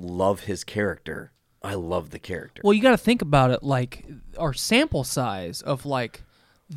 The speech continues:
Speaker 2: the Dark Lord. We have, like, Sauron, who we only hear speaking in tongues.
Speaker 1: Yep.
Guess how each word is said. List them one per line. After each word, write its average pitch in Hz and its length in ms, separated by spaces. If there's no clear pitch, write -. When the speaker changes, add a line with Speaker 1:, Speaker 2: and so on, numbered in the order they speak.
Speaker 2:
the 190 240
Dark 143 380
Lord. 131 560
We 151 120
have, 139 220
like, 127 160
Sauron, 139 720
who 143 360
we 143 160
only 147 280
hear 131 580
speaking - 500
in 120 140
tongues. 127 720
Speaker 1:
Yep. 90 180